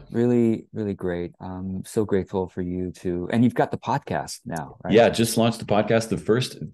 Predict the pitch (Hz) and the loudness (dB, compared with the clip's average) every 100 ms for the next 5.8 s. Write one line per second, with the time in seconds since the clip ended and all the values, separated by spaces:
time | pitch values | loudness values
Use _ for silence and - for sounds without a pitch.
0 | - 110 - 104 - 110 107 104 - 98 | 0 2 4 2 2 2 2 2 0 0
1 | 95 92 92 92 87 - 90 92 76 67 | 2 2 2 2 0 0 -2 0 -2 0
2 | 69 76 80 80 87 85 87 85 71 - | 2 4 2 0 2 2 2 0 -2 -2
3 | 80 80 78 69 65 80 78 82 73 - | 0 2 2 0 0 -6 -2 -2 -2 0
4 | 76 90 95 - 67 76 85 92 82 76 | 2 2 2 0 2 2 2 2 2 2
5 | 73 78 76 73 76 73 69 | 2 0 0 -2 0 0 0